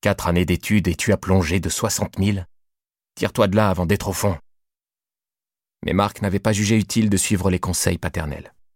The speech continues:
Alors il avait fait des petits boulots pendant deux ans, comme serveur,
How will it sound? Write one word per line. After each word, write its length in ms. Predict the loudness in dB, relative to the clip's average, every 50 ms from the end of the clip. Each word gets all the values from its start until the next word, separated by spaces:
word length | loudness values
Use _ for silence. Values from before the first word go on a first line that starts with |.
| _ _ _ _ _ _ _ _ _ _ -4
Alors 280 | 0 2 4 4 4
il 80 | 4 2
avait 140 | 2 0 0
fait 180 | 0 0 0
des 120 | 0 0 -4
petits 200 | -6 -6 -4 0
boulots 340 | 2 2 4 2 2 0 _ -4
pendant 220 | 0 2 4 4
deux 240 | 4 4 4 4 4
ans, 140 | 2 2 0 -6 -12 -12
comme 140 | -8 -4 -2
serveur, 560 | 0 0 0 0 2 2 4 4 4 2 0